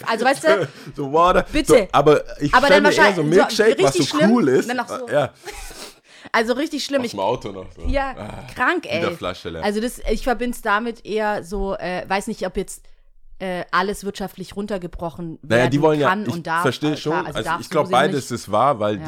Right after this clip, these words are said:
Speaker 2: die werden das so wahrscheinlich auch ausrechnen, dass sie am besten davon wegkommen
Speaker 1: Ja, klar.
Speaker 2: und das, oder halt die Flaschen nehmen und bei sich vorne hin tun.
Speaker 1: Ja.
Speaker 2: Jedenfalls hat der da voll viel erzählt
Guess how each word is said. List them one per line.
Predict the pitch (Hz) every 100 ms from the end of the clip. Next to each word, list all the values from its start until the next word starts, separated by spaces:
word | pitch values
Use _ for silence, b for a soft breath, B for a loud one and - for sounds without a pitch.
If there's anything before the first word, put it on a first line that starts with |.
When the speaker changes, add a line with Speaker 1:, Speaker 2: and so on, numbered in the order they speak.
| 135
Speaker 2:
die | 131
werden | 123 123
das | 113 110
so | - 135
wahrscheinlich | 127 110 110 107
auch | 95
ausrechnen, | 98 123 120 110 101
dass | 98
sie | - 120
am | 101
besten | 113 127 95
davon | 78 87 80
wegkommen | 104 - 90
Speaker 1:
Ja, | 107 -
klar. |
Speaker 2:
und | 90 92 101
das, | 104
oder | - 120 135 117
halt | 117 110
die |
Flaschen | 110 110 110 107
nehmen | 107 139 98
und | 98
bei | - 92
sich | 95 110
vorne | 120 127
hin | 90 87
tun. | 82 104
Speaker 1:
Ja. | 147 - B B B -
Speaker 2:
Jedenfalls | 101 117 123 113
hat | 120 104
der | 110
da | 107 104
voll | - 117
viel | 117 107
erzählt | 92 - 135 160